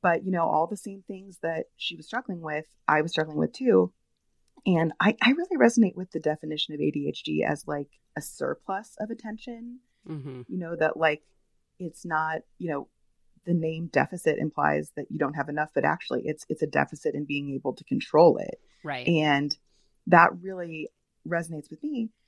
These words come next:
Speaker 1: And also, it's one of the things that I love about myself. Like, I
Speaker 2: Mm-hmm.
Speaker 1: often think, like, would I be a writer if I didn't notice fucking
Speaker 2: Right.
Speaker 1: everything? Like, everything. I, I, I have probably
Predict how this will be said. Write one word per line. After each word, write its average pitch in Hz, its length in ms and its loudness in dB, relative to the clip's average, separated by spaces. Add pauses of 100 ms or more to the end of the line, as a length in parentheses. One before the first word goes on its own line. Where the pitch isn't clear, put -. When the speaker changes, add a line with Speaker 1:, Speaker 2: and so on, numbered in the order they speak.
Speaker 1:
And - 180 2
also, 226 600 -2
it's 220 180 0
one 262 140 -8
of 269 60 -8
the 262 80 -14
things 262 260 -8
that - 160 -6
I - 120 -6 (240)
love 247 360 2
about - 300 -2
myself. - 440 -6
Like, 180 160 2
I 190 80 4
Speaker 2:
Mm-hmm. - 100 0
Speaker 1:
often 233 300 2
think, 180 360 0
like, 156 180 2 (440)
would 196 160 2
I 220 160 2
be 190 360 -2
a 160 80 0
writer 156 720 2
if 160 200 -2
I 160 120 6
didn't 156 460 2
notice 156 640 4 (140)
fucking - 380 -8 (160)
Speaker 2:
Right. 202 260 4
Speaker 1:
everything? - 600 -6
Like, 156 260 6 (360)
everything. 262 960 2 (100)
I, 175 140 6 (200)
I, 190 300 2
I 202 80 0
have 214 280 -6
probably 196 460 -2